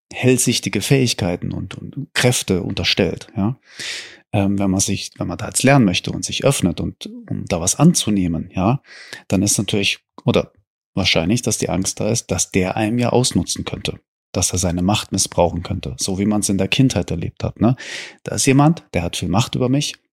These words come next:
der könnte das ja gegen mich verwenden. Ähm,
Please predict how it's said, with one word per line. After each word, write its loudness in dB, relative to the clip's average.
der -2
könnte 0
das 0
ja 2
gegen 0
mich -6
verwenden. -6
Ähm, 2